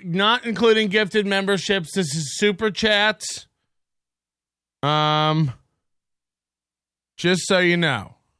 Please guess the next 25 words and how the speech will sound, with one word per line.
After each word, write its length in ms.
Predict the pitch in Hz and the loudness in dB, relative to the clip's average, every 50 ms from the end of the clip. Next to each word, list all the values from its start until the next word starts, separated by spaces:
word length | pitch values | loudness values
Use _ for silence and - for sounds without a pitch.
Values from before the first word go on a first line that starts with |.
| _ _ _ _ _ _ _ _ _ _ _ _ _ _ _ _ _ _ _ _ _ _ _ _ _ - | _ _ _ _ _ _ _ _ _ _ _ _ _ _ _ _ _ _ _ _ _ _ _ _ _ -18
Sorry 340 | - - - 143 143 147 151 | -8 -2 0 2 2 2 2
for 140 | 131 175 165 | 0 0 0
the 120 | 147 151 | 0 0
delay. 340 | 135 143 143 143 143 139 135 | 0 2 2 2 2 2 2
I'm 200 | 131 131 131 113 - | 0 -2 -4 -8 -10
just 460 | - - 160 160 156 151 127 - - _ _ - | -4 0 2 2 2 2 0 -4 -10 _ _ -2
double 340 | - 160 156 151 139 143 | 0 2 2 2 2 0
checking 460 | 131 - - 156 143 127 110 123 135 123 | -2 0 0 0 0 -2 -2 -6 -6 -4
something 280 | - 139 127 123 131 | -2 -2 -2 -2 -4
'cause 160 | 107 117 120 | -4 -4 -2
I 80 | 123 127 | -2 -2
don't 280 | 120 107 127 131 131 127 | -2 -2 -2 -2 0 0
wanna 240 | 127 127 131 127 | 0 0 0 0
give 200 | 120 123 127 123 | -2 -2 -2 0
you 100 | 123 123 | 0 0
a 80 | 120 120 | 0 0
wrong 300 | 120 120 117 117 120 117 | 0 0 0 0 -2 -2
number. 520 | 117 113 110 104 92 92 80 69 64 - _ _ _ _ _ _ _ _ _ _ _ _ _ _ _ _ _ _ _ _ _ _ _ - | -4 -4 -4 -6 -8 -10 -14 -16 -18 -20 _ _ _ _ _ _ _ _ _ _ _ _ _ _ _ _ _ _ _ _ _ _ _ -8
Um, 800 | 107 104 104 101 101 101 101 98 98 98 98 98 98 95 87 - - - _ _ _ _ _ _ _ _ _ _ _ _ _ _ _ _ _ _ _ _ _ _ _ _ _ _ _ _ _ _ _ _ _ _ _ _ _ _ _ _ _ _ _ _ _ _ _ _ _ _ _ - | -6 -4 -4 -2 -2 -4 -4 -4 -4 -6 -6 -8 -8 -10 -12 -14 -20 -20 _ _ _ _ _ _ _ _ _ _ _ _ _ _ _ _ _ _ _ _ _ _ _ _ _ _ _ _ _ _ _ _ _ _ _ _ _ _ _ _ _ _ _ _ _ _ _ _ _ _ _ -8
okay. 360 | 107 110 - 123 104 98 117 - _ _ _ _ _ _ _ _ _ _ _ _ _ _ _ _ _ - - _ _ _ _ _ _ _ _ _ _ _ _ _ _ _ _ | -6 -4 -2 -2 -2 -4 -8 -16 _ _ _ _ _ _ _ _ _ _ _ _ _ _ _ _ _ -20 -20 _ _ _ _ _ _ _ _ _ _ _ _ _ _ _ _
Kevin 420 | - - 202 240 247 254 262 254 220 | -2 0 0 2 2 2 2 2 2
Brennan. 340 | 247 254 247 226 202 175 | 2 2 2 2 2 2
Anybody 400 | 165 175 196 202 202 214 208 202 | 2 2 2 2 2 2 2 2
wanna 200 | 202 202 202 202 | 2 2 2 0
guess? 380 | 190 175 202 208 233 277 302 269 | 2 2 2 4 4 4 2 0